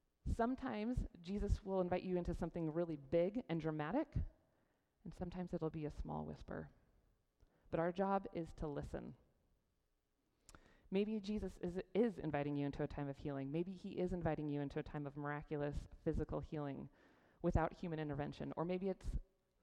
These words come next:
through a miraculous healing through doctors or nutritionists or a counselor.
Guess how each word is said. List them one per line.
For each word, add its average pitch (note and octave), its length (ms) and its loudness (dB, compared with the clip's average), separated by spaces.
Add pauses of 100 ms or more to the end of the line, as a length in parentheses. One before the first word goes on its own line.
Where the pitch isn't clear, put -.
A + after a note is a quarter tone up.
(140)
through F#3 440 0 (300)
a F3 80 4
miraculous E3+ 360 0
healing E3+ 260 2 (120)
through E3+ 200 0
doctors E3 520 2
or - 80 -2
nutritionists D#3+ 560 -4
or D#3+ 40 -2
a D#3+ 40 -4
counselor. D3+ 520 -6